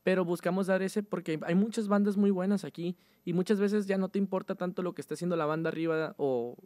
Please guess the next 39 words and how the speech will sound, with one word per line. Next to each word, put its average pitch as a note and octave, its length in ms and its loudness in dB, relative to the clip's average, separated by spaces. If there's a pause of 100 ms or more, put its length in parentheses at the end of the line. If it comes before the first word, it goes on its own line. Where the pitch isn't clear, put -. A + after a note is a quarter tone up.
o C3 120 -6
donde B2+ 200 -10
esté D3 280 0
tocando D#3+ 480 -2
porque D3+ 280 -4
estás C#3 320 -4 (600)
platicando D#3 540 0
con D#3 160 -6
tu D3+ 120 -2
compañero D#3 600 0
o D3 100 2
estás B2 300 -4
de B2 120 -6
que A#2+ 300 -6 (420)
haciendo E3 300 0
otras F3+ 240 -2
cosas, F3 340 -2
¿no? D#3 200 -8 (640)
Y E3 340 -2
lo D#3 120 0
que D#3+ 140 -4
ofrece, D#3+ 380 0
lo E3 120 2
que E3 80 -2
buscamos E3 440 0
ofrecer F#3 300 -2
con G3 120 -2
Villarraíz E3+ 380 0
es D#3+ 100 -12
una E3 120 -4
experiencia D3 460 -4
donde C3+ 200 -6
puedas C#3 300 -4
estar - 200 -10
con E3 140 -4
tus - 100 -4
amigos F#3+ 340 2
y D#3+ 140 -2
además C3+ 380 -4